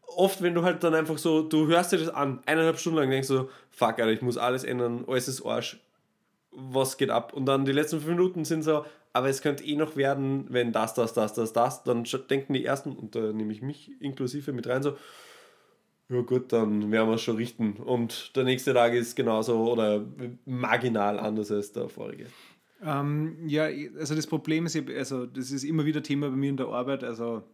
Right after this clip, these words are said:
Speaker 2: nicht in der Arbeit, bei meinen,
Speaker 1: Mhm.
Speaker 2: ähm, Pressekonferenzen und so weiter, wenn's um die Klimaziele in Österreich, Europa und so weiter geht. Ähm, es ist schon oft genug gesagt worden, es ist halt ein psychologisches Problem, dass ähnlich wie bei Corona,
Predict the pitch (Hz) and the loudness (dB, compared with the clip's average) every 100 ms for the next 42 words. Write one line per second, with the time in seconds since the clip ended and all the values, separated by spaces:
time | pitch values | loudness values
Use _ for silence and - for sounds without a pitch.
0 | - 120 131 131 123 123 123 120 120 120 | -10 -4 -2 0 -2 -2 -4 -4 -4 -6
1 | 120 117 - _ _ - 65 64 65 65 | -8 -10 -14 _ _ -14 -10 -10 -10 -10
2 | 65 - - - 147 135 135 139 139 135 | -10 -12 -16 -18 -10 -8 -6 -4 -4 -2
3 | 131 131 131 127 123 123 131 131 120 127 | -4 -4 -4 -2 -2 -2 -4 -4 -6 -6
4 | 123 120 127 120 131 151 147 139 151 139 | -6 -6 -6 -6 -6 -4 -4 -4 -4 0
5 | 135 135 135 131 127 131 131 - - 127 | 0 0 -2 -4 -6 -4 -6 -10 -8 -4
6 | 127 135 131 120 123 120 - 127 123 _ | -2 -2 -6 -6 -6 -6 -6 -8 -10 _
7 | _ - - _ _ _ _ _ _ 131 | _ -20 -20 _ _ _ _ _ _ -4
8 | 123 123 127 127 120 _ _ _ _ _ | -2 0 2 0 -2 _ _ _ _ _
9 | - 151 151 - 143 - 147 151 160 151 | -8 -2 -2 -2 -4 -4 -2 -2 -2 -2
10 | 147 - 139 131 139 139 - _ _ _ | -4 -2 -2 -2 -2 -6 -10 _ _ _
11 | _ _ _ _ _ - 139 156 151 143 | _ _ _ _ _ -8 -4 -2 -2 -2
12 | 165 156 143 156 143 135 - 127 127 131 | -4 -4 -2 -2 -2 -6 -6 -4 0 0
13 | 143 139 _ _ _ _ 131 139 135 - | -2 -8 _ _ _ _ -2 -2 -4 -2
14 | 156 185 156 165 156 147 135 127 165 151 | 0 0 -2 -2 -2 -2 -2 0 0 0
15 | 160 | -4